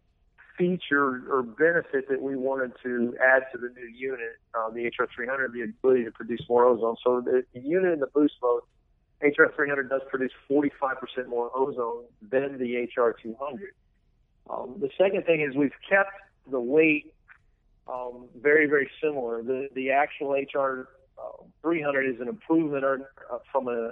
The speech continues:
from a use standpoint. Um, it, we've made the, uh, battery detents a little bit bigger, and, um, so you can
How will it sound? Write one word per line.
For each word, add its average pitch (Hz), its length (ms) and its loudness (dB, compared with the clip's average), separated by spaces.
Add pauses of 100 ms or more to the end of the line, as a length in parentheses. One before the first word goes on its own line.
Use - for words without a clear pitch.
(120)
from 117 160 -6
a 110 100 -4
use 131 460 0 (120)
standpoint. 117 580 -2 (560)
Um, 123 400 0 (400)
it, 131 160 -12
we've 139 240 0
made 151 360 4
the, 131 280 6
uh, 120 280 2 (180)
battery 147 480 4
detents 151 520 -8
a 135 40 -4
little 139 240 -2
bit 139 120 0 (120)
bigger, 156 460 -6 (360)
and, 117 140 -18 (240)
um, 110 280 -10 (200)
so - 80 -18
you 131 160 -2
can 123 200 -10